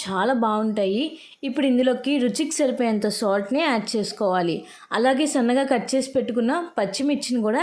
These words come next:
యాడ్ చేసుకోండి. ఇప్పుడు ఇందులోకి కొంచెం పసుపుని యాడ్ చేసుకొని ఒక్కసారి బాగా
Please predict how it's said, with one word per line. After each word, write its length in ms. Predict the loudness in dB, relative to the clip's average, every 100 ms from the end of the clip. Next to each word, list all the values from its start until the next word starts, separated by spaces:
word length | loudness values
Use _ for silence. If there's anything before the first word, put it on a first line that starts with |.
| 2
యాడ్ 180 | 0 -2
చేసుకోండి. 640 | -4 -4 -2 0 0 0 -2 -6 -16 -20 _ _ _ _ _ _ _ _ 0
ఇప్పుడు 200 | 2 4
ఇందులోకి 540 | 4 4 4 2 0 -2 0 2
కొంచెం 400 | 2 2 2 0 -2 -4 -2
పసుపుని 460 | -2 0 0 2
యాడ్ 260 | 2 0 0 0
చేసుకొని 540 | 0 0 -2 0 0 -2 -10 -20 _ _ _ -20 -20 _ -4
ఒక్కసారి 460 | 0 2 2 2 2 2
బాగా 240 | 2